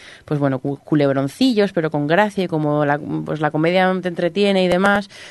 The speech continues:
todo como muy estereotipado, bastante los hombres son de Marte, las mujeres son de Venus, y además en el caso de los coreanos que meten tantísimo el tema de,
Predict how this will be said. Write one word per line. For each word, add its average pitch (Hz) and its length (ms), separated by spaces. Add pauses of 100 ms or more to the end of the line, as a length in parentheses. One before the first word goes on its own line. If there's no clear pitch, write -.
(160)
todo 180 200
como 170 180
muy 175 140
estereotipado, 180 840
bastante 160 920 (760)
los 135 280
hombres 165 200
son 160 140
de 156 80
Marte, 160 300
las 156 120
mujeres 160 280
son 160 120
de 151 100
Venus, 160 300
y 160 80
además 160 340
en 165 80
el 156 60
caso 165 220
de 156 40
los 147 120
coreanos 156 420
que 156 80
meten 156 260
tantísimo 151 680
el 147 80
tema 156 220
de, 147 320